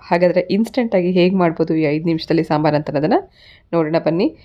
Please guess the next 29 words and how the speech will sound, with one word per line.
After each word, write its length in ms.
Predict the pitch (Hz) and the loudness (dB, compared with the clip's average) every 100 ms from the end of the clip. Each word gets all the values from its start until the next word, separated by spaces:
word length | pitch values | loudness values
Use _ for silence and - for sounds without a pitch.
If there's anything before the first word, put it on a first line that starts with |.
| - - | -10 -2
ಒಂದು 280 | 196 190 | -2 0
ಟೀ 180 | - 262 | 2 4
ಮಾಡುವಷ್ಟು 540 | 311 233 202 185 190 196 | 4 2 2 0 -2 0
ಟೈಮಲ್ಲಿ 380 | 175 190 185 | 2 2 2
ನಿಮ್ಗೆ 280 | 233 190 175 | 2 2 2
ಈ 160 | - 180 | 2 0
ಸಾಂಬಾರ್ 420 | 180 156 156 175 | 2 0 2 2
ರೆಡಿ 200 | 156 143 | 0 -2
ಆಗತ್ತೆ. 640 | 143 123 101 - - - - - | -2 -2 -6 -8 -16 -20 -6 0
ಟೈಮ್ 220 | 190 262 | 2 2
ಸೇವ್ 260 | 233 208 | 2 2
ಆಗುವಂಥ 440 | 196 160 160 160 175 | 2 0 0 0 0
ರೆಸಿಪಿ 460 | 170 170 143 - | -2 -2 -2 0
ಖಂಡಿತ. 440 | 320 - 160 175 175 226 403 | 0 0 0 0 0 -2 -2
ಈ 120 | 196 | 0
ರೆಸಿಪಿನ 340 | 165 160 - 180 - | 0 -2 -4 -6 -2
ಪೂರ್ತಿಯಾಗಿ 460 | 170 175 139 151 | -4 -2 -6 -2
ನೋಡಿ. 340 | 233 170 - - _ _ _ - - _ | 0 0 -2 -10 _ _ _ -20 -20 _
ಸಾಂಬಾರ್ 340 | 262 277 277 | 0 2 2
ಮಾಡೋದಕ್ಕೆ 360 | 247 196 175 196 | 4 2 2 2
ನಾನಿಲ್ಲಿ 300 | 185 175 196 | 2 4 4
ಕುಕ್ಕರ್ 300 | 196 196 185 | 2 2 2
ಇಟ್ಕೊಂಡಿದ್ದೀನಿ. 500 | 180 - 160 160 226 | 2 0 2 2 2
ಕುಕ್ಕರಲ್ಲಿ 540 | 240 202 214 196 233 | 0 2 2 2 0
ಬೇಗನೂ 460 | 175 170 170 208 233 | 0 2 4 4 4
ಆಗತ್ತೆ, 300 | 180 170 - | 2 2 0
ಹಾಗೆ 260 | 220 175 | 0 2
ರುಚಿಯಾಗೂ 500 | 165 156 - 139 147 | 2 0 -4 -6 -4
ಆಗತ್ತೆ. 280 | - - - | -6 -6 -8